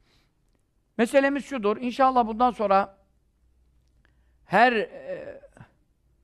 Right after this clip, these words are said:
çarşamba on sekiz kırk beş gibi, yani akşam, yani yediye çeyrek kadar akşam on sekiz kırk beş gibi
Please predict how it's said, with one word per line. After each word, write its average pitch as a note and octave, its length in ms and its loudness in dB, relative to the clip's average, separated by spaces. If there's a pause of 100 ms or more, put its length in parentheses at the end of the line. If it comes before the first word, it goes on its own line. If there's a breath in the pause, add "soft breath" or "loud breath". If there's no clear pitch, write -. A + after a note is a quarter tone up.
(140)
çarşamba E3 760 2 (640)
on A#3+ 160 2
sekiz G#3 300 -2
kırk - 260 -8
beş G3+ 200 0
gibi, D3+ 300 -8 (1120)
yani D3 420 -2 (680)
akşam, F#3 500 0 (640)
yani F3 380 -2
yediye C4 260 -2
çeyrek B3 280 -2
kadar D#3 280 -4
akşam F3 440 0 (920)
on A#3+ 180 0
sekiz G3+ 280 -8
kırk G#3 220 -16
beş A3 180 -4
gibi E3+ 320 -6